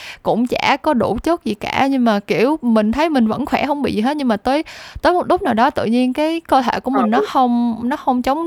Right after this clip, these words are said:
Speaker 1: n-, không chống đỡ nổi nữa. Cái tất cả
Speaker 2: Ừ.
Speaker 1: mọi thứ nó sẽ, nó sẽ xảy ra cùng một lúc. Giống như chị bây giờ là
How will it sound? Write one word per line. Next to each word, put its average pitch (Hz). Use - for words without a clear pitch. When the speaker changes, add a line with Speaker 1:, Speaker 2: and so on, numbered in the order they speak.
Speaker 1:
n-, 254
không 254
chống 311
đỡ -
nổi 240
nữa. 254
Cái 311
tất 349
cả 202
Speaker 2:
Ừ. 208
Speaker 1:
mọi 202
thứ 254
nó 311
sẽ, 262
nó 294
sẽ 262
xảy 220
ra 247
cùng 196
một 190
lúc. 311
Giống 294
như 285
chị -
bây 208
giờ 185
là 175